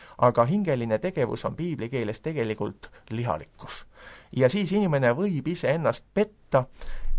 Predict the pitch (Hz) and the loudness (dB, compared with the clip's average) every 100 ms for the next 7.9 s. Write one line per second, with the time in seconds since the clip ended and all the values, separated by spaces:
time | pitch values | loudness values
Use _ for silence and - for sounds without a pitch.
0 | 117 113 - 190 196 143 139 131 131 156 | 4 2 2 -2 0 2 2 2 4 4
1 | 180 127 120 127 - 175 151 147 147 135 | 4 0 0 -2 -2 -4 -2 0 0 0
2 | 127 175 143 120 - 175 151 120 156 175 | -2 0 2 0 0 -4 0 0 0 -2
3 | 120 117 165 123 113 185 196 135 127 113 | -4 -4 -6 0 -2 0 0 2 4 4
4 | 107 - - - - 139 135 139 123 120 | 2 -14 -20 -20 2 4 4 6 4 4
5 | - 196 190 151 185 160 139 135 131 170 | -4 -2 -2 -4 -4 -4 -4 -4 -6 -4
6 | 156 135 123 117 - - - - 123 143 | -2 0 0 -2 -4 -4 -4 -4 -8 -6
7 | 160 143 170 160 127 131 131 131 | -6 -4 -4 -4 -2 -2 0 0